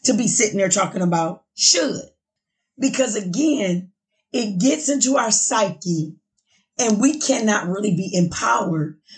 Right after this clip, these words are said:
because we're so worried about that word and what it is doing to us.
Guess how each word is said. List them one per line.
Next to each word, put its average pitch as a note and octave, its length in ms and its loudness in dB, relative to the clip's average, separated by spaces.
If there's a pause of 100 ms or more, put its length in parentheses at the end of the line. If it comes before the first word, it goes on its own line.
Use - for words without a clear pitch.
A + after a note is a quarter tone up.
because G3+ 320 -2
we're G#3 80 0
so A3 400 0
worried G#3+ 400 0
about E3+ 540 0 (1000)
that F#3+ 460 0 (920)
word G#3+ 720 2 (440)
and G#3+ 200 2
what A#3 180 4
it A3+ 120 -2
is F3 160 0
doing G#3+ 360 0
to D3+ 220 -2
us. - 400 -6